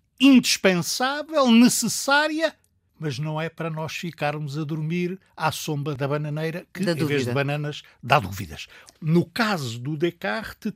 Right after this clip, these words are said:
Speaker 1: temos, não como algumas pessoas dizem, um ceticismo, não é verdade?
Speaker 2: Uhum.
Speaker 1: Mas um momento de dubitação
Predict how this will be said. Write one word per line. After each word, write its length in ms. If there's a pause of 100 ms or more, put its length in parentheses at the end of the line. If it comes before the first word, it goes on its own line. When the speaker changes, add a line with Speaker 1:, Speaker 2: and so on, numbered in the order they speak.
Speaker 1:
temos, 680 (260)
não 480
como 240
algumas 340
pessoas 360
dizem, 460 (280)
um 240
ceticismo, 840 (240)
não 80
é 80
verdade? 380 (260)
Speaker 2:
Uhum. 120
Speaker 1:
Mas 360 (260)
um 340
momento 760
de 160
dubitação 1200